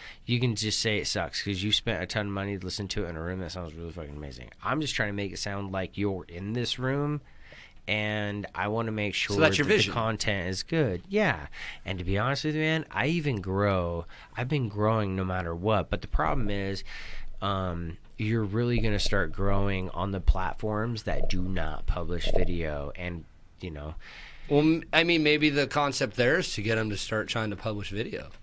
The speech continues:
Speaker 1: Mm.
Speaker 2: You know?
Speaker 1: Yeah. Um, I don't think a show like myself is gonna be able to, like, hit up Spotify and be like, "Hey, publish
Speaker 2: Well, probably
Speaker 1: video."
Speaker 2: not. But, I mean, you know,
Speaker 1: But
Speaker 2: I mean, ultimately, you know, it's something to work for.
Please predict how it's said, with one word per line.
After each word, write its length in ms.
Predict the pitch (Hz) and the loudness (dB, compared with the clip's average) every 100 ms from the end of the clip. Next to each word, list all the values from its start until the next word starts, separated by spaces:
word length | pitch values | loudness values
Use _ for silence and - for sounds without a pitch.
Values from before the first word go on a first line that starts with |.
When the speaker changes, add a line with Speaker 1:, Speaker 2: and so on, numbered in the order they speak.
| - - - - | -20 -18 -16 -10
Speaker 1:
Mm. 260 | 135 151 147 - - | -2 -2 -2 -4 -4
Speaker 2:
You 120 | 110 | -2
know? 100 | 101 | 0
Speaker 1:
Yeah. 300 | 98 107 107 104 - - | 4 4 4 -2 -8 -6
Um, 420 | 107 123 131 127 - | 0 0 0 -2 -4
I 100 | 127 | -4
don't 200 | 143 147 | -2 -2
think 220 | 147 143 | -4 -6
a 100 | - | -4
show 240 | - - 110 | -4 -2 0
like 280 | 107 101 104 | 0 -2 -4
myself 480 | 92 - 98 95 | -4 -2 -4 -4
is 140 | 107 92 | -4 -4
gonna 180 | 98 90 | -6 -4
be 80 | 90 | -4
able 180 | 82 | -4
to, 200 | 82 80 76 | -4 -4 -4
like, 300 | 78 73 - - | -6 -6 -10 -12
hit 220 | - 95 | -4 0
up 220 | 85 80 - | 0 0 -4
Spotify 800 | - 85 80 80 87 82 82 | -4 -2 -2 -2 -2 -2 -2
and 120 | 82 87 | -4 -4
be 80 | |
like, 220 | 82 80 - | -2 -4 -2
"Hey, 400 | 139 156 151 131 | 0 2 2 0
publish 420 | 127 143 160 151 | -2 -4 -4 0
Speaker 2:
Well, 120 | 208 | 0
probably 260 | 202 233 160 | 2 2 4
Speaker 1:
video." 140 | 135 | 2
Speaker 2:
not. 240 | 135 165 147 | 2 0 0
But, 160 | 160 127 | 2 4
I 60 | |
mean, 180 | 180 175 | 4 4
you 80 | 202 | 2
know, 260 | 139 113 156 | 2 0 0
Speaker 1:
But 200 | - - | 0 2
Speaker 2:
I 60 | 160 | 4
mean, 360 | 160 143 123 - | 4 2 -4 -2
ultimately, 760 | 160 160 170 147 139 139 131 117 - - - | 0 0 2 2 4 4 4 -2 -10 -14 -2
you 160 | 131 | 0
know, 140 | 120 123 | 2 2
it's 100 | - | 2
something 300 | 131 131 113 | 2 2 0
to 140 | 110 | 0
work 260 | 98 104 - | -2 -4 -6
for. 380 | - 143 175 | -2 -2 -2